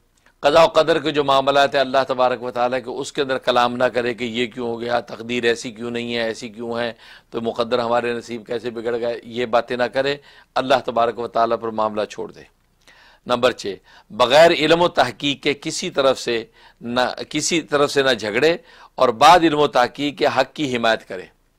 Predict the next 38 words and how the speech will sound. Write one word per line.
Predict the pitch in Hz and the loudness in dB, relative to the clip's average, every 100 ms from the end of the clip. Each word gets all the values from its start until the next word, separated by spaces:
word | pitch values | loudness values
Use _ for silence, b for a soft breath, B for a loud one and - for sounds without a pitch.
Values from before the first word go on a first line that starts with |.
| _ b b - | _ b b -10
तो | |
बग़ैर | 120 131 170 180 | 0 6 6 6
इल्म | 160 156 | 4 2
तहक़ीक़ | 156 143 160 151 | 2 2 -2 -6
के | 170 143 | -6 -6
किसी | 160 - 151 | -6 -8 -8
से | 151 | -6
झगड़े | 120 120 127 143 | -2 -2 2 0
नहीं, | 135 123 _ _ _ | 0 -10 _ _ _
किसी | 147 127 | -10 -8
किस्म | 143 135 | -6 -6
का | 135 131 | -2 -2
झगड़ा | 110 123 143 | 0 0 2
ना | 147 | 2
करे, | 147 139 | 0 -2
जिदाल | 117 120 117 127 | -2 0 2 2
ना | 143 | 0
करे। | 131 147 147 B B _ | -2 -2 -4 B B _
जब | 139 135 | 0 0
इल्म | 147 151 | 2 2
व | 156 | 2
तहक़ीक़ | - 131 - 143 | 2 0 0 -8
के | 139 143 | -2 2
बाद | 143 | 2
हक़ | 127 120 131 | 2 0 0
ज़ाहिर | 135 135 | 2 2
हो | 117 110 | 2 0
जाए | 127 156 110 - b b - | 4 4 4 -2 b b -18
तो | |
फिर | 120 143 | -6 -4
हिमायत | 110 104 107 127 120 | -4 -4 2 2 2
करे | 113 113 | -4 -6
कि | 101 | -8
हाँ | 104 107 107 | -6 -4 -4
बिल्कुल | 107 104 110 | -6 -8 -12
सही | - 110 | -12 -10
है, | 107 | -10
सॉरी | 104 117 120 117 | -8 -6 -6 -8